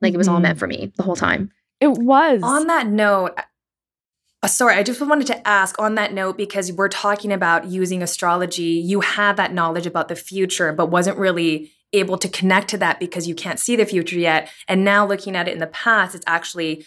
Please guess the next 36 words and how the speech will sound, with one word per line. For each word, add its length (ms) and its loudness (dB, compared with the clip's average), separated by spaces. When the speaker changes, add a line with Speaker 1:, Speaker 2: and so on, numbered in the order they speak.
Speaker 3:
doubly 380 2
helpful. 480 0
So 300 2
I'm 180 0
just 200 -2
curious, 800 0
in 180 -4
your 200 2
own 160 -2
practice, 400 -6
Ocean, 440 -4
do 100 -2
you 140 4
find 300 2
that 80 -6
you 100 -4
lean 260 0
more 220 0
on 160 0
astrology 800 -4
to 100 0
deal 160 4
with 220 0
past 560 0
stuff, 380 0
or 180 0
do 160 -6
you 120 -2
also 380 -2
really 300 -2
lean 200 -4
on 120 0
it 160 -4
to 180 -6
kind 220 -6
of, 200 -4